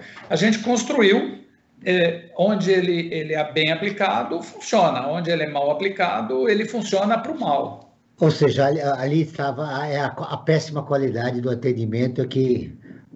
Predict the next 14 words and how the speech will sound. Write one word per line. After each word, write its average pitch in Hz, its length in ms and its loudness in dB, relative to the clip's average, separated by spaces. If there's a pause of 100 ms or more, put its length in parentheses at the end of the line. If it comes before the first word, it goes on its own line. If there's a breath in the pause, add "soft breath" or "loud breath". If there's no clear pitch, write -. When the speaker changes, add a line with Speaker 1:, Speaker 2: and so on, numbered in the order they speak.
Speaker 2:
ah, 104 340 -2
provocou 117 640 2
o 123 120 4
aumento, 110 420 -2
né, 110 160 0
de, 92 380 -4
de, 85 280 -6
de 85 460 -2 (240 loud breath)
infectados. 104 640 -2
Eu 117 120 4
quero 135 220 4
te 139 120 0
ouvir, 143 260 4
Gustavo, 104 540 -2